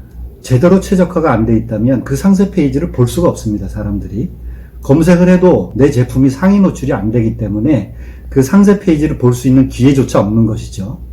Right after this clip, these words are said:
예. 그래서 키워드를 제대로 이해를 하고 내 제품하고 맞는 키워드를 잘 찾아서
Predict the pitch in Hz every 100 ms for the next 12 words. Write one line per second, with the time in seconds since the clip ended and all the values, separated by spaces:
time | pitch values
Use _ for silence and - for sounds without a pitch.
0 | 107 98 - - - - - - - 123
1 | 127 123 175 180 - 233 196 196 185 135
2 | 131 143 110 107 117 117 117 180 165 98
3 | - - - - - 117 123 120 113 135
4 | 131 127 120 98 113 113 - 165 135 135
5 | 120 - 113 113 196 196 190 113 190 -